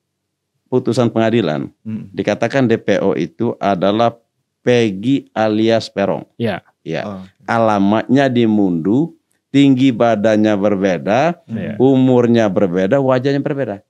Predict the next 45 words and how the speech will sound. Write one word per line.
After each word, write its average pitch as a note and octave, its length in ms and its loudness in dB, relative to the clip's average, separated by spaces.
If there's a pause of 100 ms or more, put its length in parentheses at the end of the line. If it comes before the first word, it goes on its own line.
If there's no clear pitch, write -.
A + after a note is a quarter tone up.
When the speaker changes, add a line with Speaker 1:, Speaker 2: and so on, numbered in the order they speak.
(140)
Speaker 2:
Hmm. A2+ 160 -10
Speaker 1:
Sementara C#3+ 480 0
klien D3+ 480 2
kami C3 500 0
adalah A2+ 540 0
Peggy A#2 480 -6
Setiawan. - 480 0 (160)
Speaker 3:
Setiawan. - 20 -8 (140)
Speaker 2:
Peggy G#2+ 160 -16
Setiawan. - 240 -4
Speaker 1:
Alamatnya F#2+ 480 -2
di D3 160 -2
Talun. D#3 480 0 (240)
Speaker 2:
Hmm. B2 160 -4
Speaker 1:
Tinggi C3 320 2
badannya A#2 480 2
berbeda, G2+ 720 -2 (360)
umurnya A#2+ 520 2
berbeda. F2+ 600 -2
Ini, C#3+ 200 -2 (400)
makanya C#3+ 380 -2
saya D#3+ 260 2
yakin, C3 280 -2
walaupun F3+ 760 2
seandainya, D3+ 440 0
seandainya C3+ 360 -2
kemarin, A2+ 240 -2
tapi B2 160 -4
sekarang C#3 240 -2
udah C3+ 320 2
alhamdulillah, C3 320 2
Speaker 3:
Oh, D#3 40 2
Speaker 1:
kami D#3+ 80 2
Speaker 3:
udah E3 40 2
Speaker 1:
menang. E3+ 140 4
Speaker 3:
alhamdulillah. E3 340 2
Speaker 1:
Alhamdulillah D3+ 320 2
Speaker 3:
Iya. D#3+ 60 0
Speaker 1:
kami D#3 100 4
menang D#3 240 4
di D3+ 140 4
pra D3 220 -2
peradilan. D3 480 2
Speaker 2:
Iya. A#2 140 0
Yap. - 60 -6